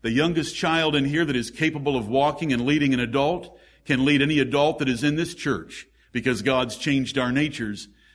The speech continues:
so that we come together, whether seventy-five or five, and we're of one heart and we're in one mind. We no longer destroy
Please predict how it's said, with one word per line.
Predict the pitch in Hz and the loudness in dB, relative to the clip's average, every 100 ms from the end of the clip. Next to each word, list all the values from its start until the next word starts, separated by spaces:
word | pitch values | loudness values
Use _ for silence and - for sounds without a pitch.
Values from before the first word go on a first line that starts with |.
| _ | _
so | - | -4
that | 135 | 0
we | 131 | -2
come | 143 156 | 0 0
together, | 147 139 151 160 | 2 0 0 0
whether | 147 135 | 0 -2
seventy-five | 123 165 156 156 147 156 156 175 185 180 | -2 -2 0 -2 -2 -2 0 2 0 0
or | 135 | -4
five, | - 147 113 95 92 98 - _ _ _ _ _ | -2 -2 -2 -4 -8 -12 -20 _ _ _ _ _
and | 120 | -4
we're | 123 127 | 0 0
of | 110 | 0
one | 143 143 | 0 0
heart | 139 147 156 | 2 0 0
and | 139 | -2
we're | 127 131 | -2 -2
in | 135 | -6
one | 117 135 | -2 -2
mind. | 139 143 156 143 | 0 0 2 0
We | 120 | 0
no | 131 | 0
longer | 135 143 135 | 2 0 -2
destroy | 120 117 - 147 156 175 | -4 -6 -2 2 2 0